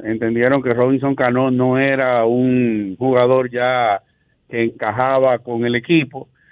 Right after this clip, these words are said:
y decidieron hacer una cláusula que lo que le llaman el waiver, que lo ponen disponible a ver si algún equipo lo reclama, y si dentro, y si dentro de un plazo de, de, de diez días ningún equipo lo reclamaba,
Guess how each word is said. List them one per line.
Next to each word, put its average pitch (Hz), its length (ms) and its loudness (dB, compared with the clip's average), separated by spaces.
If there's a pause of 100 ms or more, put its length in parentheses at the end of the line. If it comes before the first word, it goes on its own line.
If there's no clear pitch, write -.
(120)
y 113 60 -10
decidieron 120 720 2
hacer 131 300 -4
una 135 200 -2
cláusula 127 460 0
que 123 100 -4
lo 113 140 -2
que 117 100 -4
le 110 100 2
llaman 123 280 2
el 127 100 0
waiver, 120 500 0
que 110 100 -12
lo 104 120 -4
ponen 123 340 -2
disponible 123 760 0 (420)
a 95 80 -6
ver 120 180 0
si 135 80 -2
algún 127 240 0
equipo 127 400 -2
lo 123 100 2
reclama, 120 520 -2
y 107 80 -4
si 113 60 -2
dentro, 113 300 0
y 123 260 -10
si 123 120 -2
dentro 117 300 2
de 120 40 0
un 131 120 -2
plazo 143 420 0
de, 143 400 0
de, 117 460 -2
de 117 120 -8
diez 135 240 0
días 139 360 0
ningún 127 320 -2
equipo 135 320 -4
lo 135 100 0
reclamaba, 139 640 -2